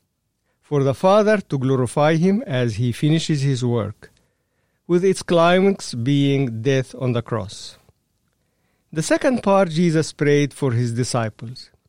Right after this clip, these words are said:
He prayed for their protection as he was leaving them in the world. He also prayed for them to be united, holy, revealing to the world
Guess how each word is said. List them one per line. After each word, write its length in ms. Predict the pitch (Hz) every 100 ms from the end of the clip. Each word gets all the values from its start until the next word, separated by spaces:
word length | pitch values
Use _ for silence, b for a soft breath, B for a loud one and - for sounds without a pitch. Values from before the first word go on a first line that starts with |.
| _ _ _ _ _ -
He 160 | 214
prayed 400 | 240 240 220 233
for 240 | - 156 135
their 140 | 135
protection 760 | - 135 170 196 - 262 277 - _ _ _ _ _
as 200 | 147 135
he 160 | 123 143
was 240 | 143 123
leaving 420 | 156 202 185 170
them 180 | 147 147
in 120 | 143
the 100 | 127
world. 480 | 120 117 104 110 - _ _ _ _ _ _ _ _ _ _ _ _ _
He 160 | - 160
also 360 | 226 269 294
prayed 340 | - 208 185 -
for 160 | 165
them 280 | 135 151 156
to 120 | -
be 140 | 120 123
united, 840 | 120 127 131 156 170 202 214 - _ _ _ _
holy, 460 | 135 135 123 107 98 - _ _ _ _ _ _ _ _ _ _ _ _
revealing 840 | 131 131 123 127 196 226 226 233 214
to 140 | 196
the 160 | 180 165
world 720 | 143 139 139 139 143 -